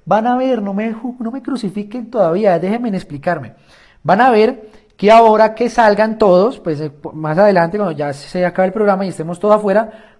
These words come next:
me van a ver en foto y hablando con todos, porque quedamos súper bien.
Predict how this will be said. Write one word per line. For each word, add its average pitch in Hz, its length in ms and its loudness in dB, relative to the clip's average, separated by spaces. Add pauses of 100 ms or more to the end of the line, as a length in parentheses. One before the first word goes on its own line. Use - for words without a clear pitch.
me 170 160 -6
van 175 100 -2
a 185 120 0
ver 202 120 2
en 202 140 -6
foto 208 320 -6
y 202 100 -4
hablando 156 320 -6
con 185 240 -10
todos, 220 480 4
porque 185 240 -10
quedamos 202 300 0
súper 208 300 -2
bien. 202 580 -4